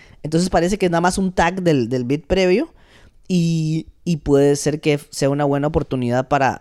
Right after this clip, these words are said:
para probarlo, porque hay veces, si lo pruebas en seco y no se ríen, quizás no es porque el chiste está malo,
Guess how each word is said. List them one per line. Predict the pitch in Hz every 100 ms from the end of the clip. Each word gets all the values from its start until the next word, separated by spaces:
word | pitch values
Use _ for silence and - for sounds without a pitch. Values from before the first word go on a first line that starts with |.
| -
para | 135 123
probarlo, | 120 123 131 151
porque | 160 147
hay | 131
veces, | 147 170 - - - _ _
si | - 196
lo | 170
pruebas | - 156 175 214 - -
en | 190 190
seco | - 226 - 196 302 - - - - _ - - _
y | 190
no | 160 151
se | 180 226
ríen, | 220 226 220 240 285 - _ _ _ _ _ _ _ _
quizás | - 175 151 147 170
no | 180 185
es | 196
porque | - 220 -
el | 131
chiste | - 151 -
está | 196 - 170
malo, | 165 202 208 107